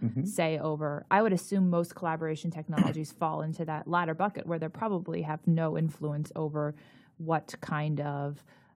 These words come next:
Speaker 2: um, whether they have Yammer or, you know, Slack or Google Apps. But you're saying that this is very important to driving the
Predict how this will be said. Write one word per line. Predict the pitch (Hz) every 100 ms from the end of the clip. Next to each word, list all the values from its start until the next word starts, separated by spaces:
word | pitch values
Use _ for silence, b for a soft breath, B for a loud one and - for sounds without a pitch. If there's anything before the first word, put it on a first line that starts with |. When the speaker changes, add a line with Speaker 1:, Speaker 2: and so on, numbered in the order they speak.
| -
Speaker 2:
um, | 165 151 147 147
whether | 180 165
they | 156
have | 151 151
Yammer | 147 139 139 135 143
or, | - 143 139 139 143 - _ -
you | 165
know, | 143 135 -
Slack | - 156 139 - -
or | 165 156 147 151
Google | 170 156 -
Apps. | 143 151 - b b
But | 220
you're | 180
saying | 170 277 262
that | 165
this | 185 180
is | 165
very | 160 156 151
important | 151 160 160 147 - _ -
to | - 180
driving | 160 156 147 151 147 143 175 233 -
the | 165 160